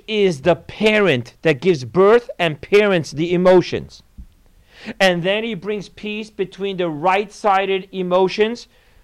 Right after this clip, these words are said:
because the ten sfirot are set up linear. There's a right, a left, and a center.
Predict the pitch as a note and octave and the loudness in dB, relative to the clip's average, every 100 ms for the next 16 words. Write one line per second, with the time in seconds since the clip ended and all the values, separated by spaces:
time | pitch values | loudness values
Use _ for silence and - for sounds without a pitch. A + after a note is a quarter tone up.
0 | _ E3 E3 F#3 F3+ D#3 F3 E3+ E3 - | _ -8 -2 2 2 0 0 0 0 0
1 | G3 G3+ - G3+ F#3+ G3 F3 E3 - F#3+ | 0 0 0 4 6 6 6 0 4 4
2 | F3+ - E3 F3+ D3 A#2 F#2+ _ _ D3+ | 4 2 -2 0 0 -4 -6 _ _ -4
3 | C#3 C#3 D#3 F3 F#3+ D#3 D#3+ F3 - E3 | 0 2 4 4 2 0 4 4 2 -2
4 | C#3+ - D3+ B2+ E2+ | 0 2 2 2 -6